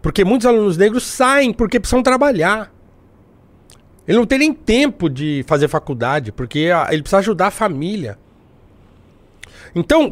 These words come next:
quem chega lá na outra ponta em condições de disputar uma vaga, ainda que por cotas, já é alguém que tem certas vantagens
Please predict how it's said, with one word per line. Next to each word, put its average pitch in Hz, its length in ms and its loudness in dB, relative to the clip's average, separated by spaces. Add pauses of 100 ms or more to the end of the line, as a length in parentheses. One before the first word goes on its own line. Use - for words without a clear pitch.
quem 320 280 0
chega 196 420 0
lá 202 180 2
na 262 120 0
outra 165 260 2
ponta 113 640 -6
em 233 180 2
condições 190 800 -2
de 156 80 -10
disputar 147 420 -4
uma 135 180 -2
vaga, 120 440 0
ainda 208 400 0
que - 120 -8
por 143 200 -6
cotas, - 680 -6 (840)
já 208 320 0
é 247 160 4
alguém 233 480 2
que 240 120 -6
tem 202 440 0 (300)
certas 220 560 0
vantagens 170 1000 0